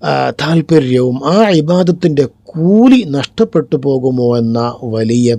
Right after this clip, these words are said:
പേടിയും അവർക്കുണ്ടായിരുന്നു. അതാണ് സഅദ് റളിയല്ലാഹു അൻഹു ചോദിക്കുന്നത്, "എൻ്റെ ഹിജ്റയുടെ കൂലി നഷ്ടപ്പെടുമോ?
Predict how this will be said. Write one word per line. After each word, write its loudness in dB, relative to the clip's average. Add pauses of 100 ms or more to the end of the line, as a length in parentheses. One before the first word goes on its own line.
(140)
പേടിയും 2
അവർക്കുണ്ടായിരുന്നു. -6 (520)
അതാണ് 0
സഅദ് -2
റളിയല്ലാഹു 0
അൻഹു 0
ചോദിക്കുന്നത്, 0
"എൻ്റെ 0
ഹിജ്റയുടെ 0
കൂലി -8
നഷ്ടപ്പെടുമോ? -4